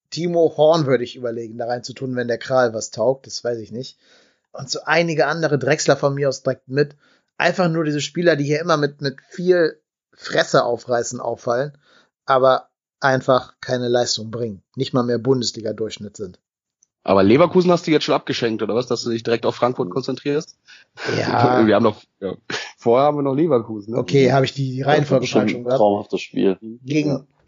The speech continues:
Speaker 1: gegen Leverkusen kann ich mir sogar vorstellen, dass wir so ein bisschen spielerischeren Ansatz wählen mit, mit Skiri und Schaub, aber, äh, weiß ich auch nicht, keine Ahnung. Hauptsache Höger spielt nie wieder im F-C-Trikot. Das ist eigentlich meine einz-, mein einziger Wunsch.
Speaker 2: Ja.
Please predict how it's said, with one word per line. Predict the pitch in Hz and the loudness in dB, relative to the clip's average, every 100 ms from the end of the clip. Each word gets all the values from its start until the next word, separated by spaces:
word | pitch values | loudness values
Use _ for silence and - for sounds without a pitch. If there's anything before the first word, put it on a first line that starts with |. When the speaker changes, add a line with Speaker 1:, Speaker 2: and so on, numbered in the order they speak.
| - | -2
Speaker 1:
gegen | 147 | 0
Leverkusen | 131 180 240 - 202 | 4 4 4 0 -2
kann | 180 180 | -2 -2
ich | |
mir | |
sogar | 160 156 143 | 0 0 2
vorstellen, | 165 160 143 | 0 2 0
dass | 139 - | 0 0
wir | |
so | 135 | 0
ein | 123 | 0
bisschen | 135 139 | 0 -2
spielerischeren | 127 151 139 113 - 113 117 | -2 2 2 2 -4 -8 -8
Ansatz | 110 113 113 - | -10 -10 -10 -2
wählen | 123 127 117 107 | 4 6 4 2
mit, | 104 101 | -8 -8
mit | 107 | -12
Skiri | - 120 117 117 | -10 -8 -4 -4
und | 107 - | -4 -2
Schaub, | 117 120 - | 0 0 -4
aber, | 92 101 92 _ _ _ _ _ _ _ | -8 -6 -8 _ _ _ _ _ _ _
äh, | - 117 | -8 -2
weiß | 113 113 | -2 -4
ich | 107 | -6
auch | 107 110 | -8 -8
nicht, | 107 - - | -12 -14 -8
keine | 113 113 | -6 -6
Ahnung. | 107 113 107 _ _ _ _ _ _ - | -8 -10 -12 _ _ _ _ _ _ -2
Hauptsache | 151 170 143 | 2 2 2
Höger | 135 160 143 | 2 2 2
spielt | - 143 | 2 0
nie | 143 139 | 0 -4
wieder | 139 127 | -4 -6
im | 113 | -8
F-C-Trikot. | - - 127 98 104 90 | -10 -8 -8 -8 -18 -14
Das | 117 | -6
ist | |
eigentlich | 131 123 | -6 -6
meine | 123 | -6
einz-, | 135 143 - | -4 -6 -6
mein | 135 | -2
einziger | 147 143 139 135 | -2 2 2 4
Wunsch. | 143 113 - _ _ _ _ - | 0 -2 -10 _ _ _ _ -4
Speaker 2:
Ja. | 107 104 95 | 2 4 2